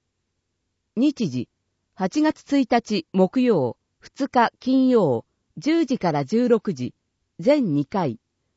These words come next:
場所、スポーツ会館。対象定員、区内在住の小中学生男女百人、抽選。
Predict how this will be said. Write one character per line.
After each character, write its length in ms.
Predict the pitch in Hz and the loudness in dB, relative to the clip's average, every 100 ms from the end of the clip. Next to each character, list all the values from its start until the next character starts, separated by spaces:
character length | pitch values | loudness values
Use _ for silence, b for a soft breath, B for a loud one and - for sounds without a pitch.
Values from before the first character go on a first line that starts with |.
| _ _ 165 | _ _ -4
場 160 | 185 | -2
所、 260 | - 233 - _ | 0 -2 -2 _
ス 120 | - | -8
ポ 160 | - 311 | -2 -2
ー 60 | |
ツ 120 | 294 - | -2 -4
会 240 | 294 254 | -2 -2
館。 340 | - 127 117 110 _ _ _ _ _ - | -4 -6 -6 -10 _ _ _ _ _ -4
対 220 | 240 285 | -2 -2
象 340 | - 269 247 | -2 0 0
定 300 | - 240 233 | 0 2 2
員、 380 | 226 202 175 143 _ _ - | 2 -2 -4 -8 _ _ -6
区 140 | - | 0
内 240 | 339 320 | 2 2
在 240 | 220 196 202 | 2 2 2
住 240 | 190 190 | 0 0
の 200 | 175 151 - | 0 -2 -2
小 240 | 247 285 | 0 0
中 240 | - 311 285 | 0 -2 0
学 220 | 285 - | -2 -4
生 420 | - 143 131 - - | -4 0 0 -4 -2
男 260 | 240 311 | 0 0
女 160 | 190 151 | 0 -2
百 320 | 135 165 - | -2 -4 -2
人、 300 | 220 135 113 - _ - | -2 -2 -4 -10 _ -8
抽 220 | 208 202 | -4 -4
選。 380 | - 151 135 | -2 -2 -2